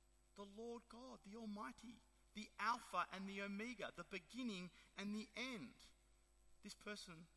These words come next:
says, "I am that same. I am the same as that." Sovereignty over all history, over everything.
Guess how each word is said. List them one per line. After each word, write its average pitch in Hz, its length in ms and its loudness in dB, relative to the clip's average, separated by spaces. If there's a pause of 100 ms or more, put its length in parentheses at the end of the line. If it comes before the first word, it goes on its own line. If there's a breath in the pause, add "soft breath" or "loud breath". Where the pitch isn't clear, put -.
(240)
says, 190 340 -4
"I 202 160 0
am 202 80 0
that - 160 -2
same. 147 400 -6 (440)
I 156 100 -6
am 170 80 -6
the 160 40 -8
same 165 360 -6
as 151 100 -10
that." - 220 -10 (480)
Sovereignty 214 680 0
over 180 220 4 (100)
all 202 240 -2
history, - 480 -10
over 170 240 0
everything. 196 560 -4